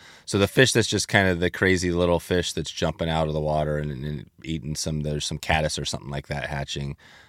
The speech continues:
those are just, um, I mean, what are they? I mean, they're feeding obviously too, but you can just, you can tell the difference between that and a bigger fish.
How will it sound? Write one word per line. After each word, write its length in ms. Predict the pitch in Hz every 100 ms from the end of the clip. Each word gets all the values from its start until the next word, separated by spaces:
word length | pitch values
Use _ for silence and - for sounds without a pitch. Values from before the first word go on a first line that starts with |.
| _
those 220 | 90 85
are 80 | 82
just, 340 | 76 73 - 76
um, 400 | 71 69 65 50
I 80 | 71
mean, 100 | 73
what 120 | 78 76
are 40 |
they? 180 | 73 73
I 40 |
mean, 120 | 85
they're 120 | 87 85
feeding 300 | 92 82 80
obviously 500 | 78 76 - 78 76
too, 320 | - 87 78
but 140 | 69
you 100 | 67
can 140 | 73 73
just, 400 | 76 - - -
you 100 | 82
can 100 | 78
tell 200 | 90 80
the 80 |
difference 320 | 76 76 71 -
between 160 | 76 73
that 180 | 71 65
and 80 |
a 60 | 71
bigger 220 | 71 69
fish. 400 | - 67 - -